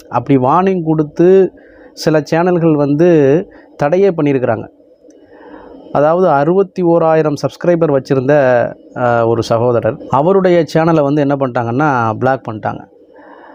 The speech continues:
அறுபத்தோராயிரம் சப்ஸ்கிரைபர் வச்சிருந்தார். அந்த சப்ஸ்கிரைபரை வந்து எடுக்கிறதுக்கு அவர் எவ்வளோ பாடுபட்டிருப்பார் அப்படிங்கிறது அவங்க உங்களுக்கு நன்றாக தெரியும். அதே போல் கிருஷ்ணவேல்,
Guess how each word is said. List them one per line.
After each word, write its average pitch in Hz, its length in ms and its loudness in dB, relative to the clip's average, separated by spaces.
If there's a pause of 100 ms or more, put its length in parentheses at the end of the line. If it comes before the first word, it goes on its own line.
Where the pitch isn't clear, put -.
(120)
அறுபத்தோராயிரம் 143 640 0
சப்ஸ்கிரைபர் 151 460 -2
வச்சிருந்தார். 113 380 -6 (380)
அந்த 120 180 -2
சப்ஸ்கிரைபரை 165 760 0
வந்து 147 260 0
எடுக்கிறதுக்கு 156 580 2
அவர் 156 140 2
எவ்வளோ 139 380 2
பாடுபட்டிருப்பார் 135 640 -2
அப்படிங்கிறது 127 760 0 (500)
அவங்க 156 240 0
உங்களுக்கு 151 340 0
நன்றாக 143 440 -2
தெரியும். 117 360 -6 (440)
அதே 180 240 2
போல் 175 140 0
கிருஷ்ணவேல், 165 420 2